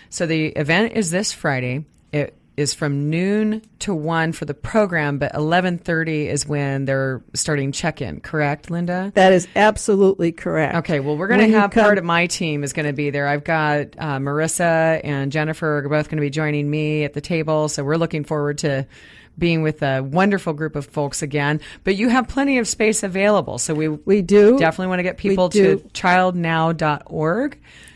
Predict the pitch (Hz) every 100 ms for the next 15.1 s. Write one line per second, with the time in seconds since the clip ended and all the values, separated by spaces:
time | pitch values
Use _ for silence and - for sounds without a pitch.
0 | - 151 170 - 170 165 208 208 190 214
1 | 240 220 - 226 226 226 233 226 240 233
2 | 240 262 285 202 240 240 254 240 214 196
3 | - 240 240 240 254 233 202 180 175 226
4 | - _ 196 226 233 233 233 214 202 196
5 | - - - - 208 220 185 180 196 -
6 | 185 196 - 160 143 160 202 _ _ _
7 | - _ _ _ _ _ _ 185 175 185
8 | 165 160 180 180 170 165 165 170 - 175
9 | 170 170 - 175 170 170 170 165 160 151
10 | 151 - 170 160 160 156 156 151 156 -
11 | 175 180 165 160 156 - 165 160 165 165
12 | 170 180 - 180 - 185 185 208 143 147
13 | 135 143 160 190 180 139 - 233 214 214
14 | 202 208 233 247 226 208 202 202 226 196
15 | 185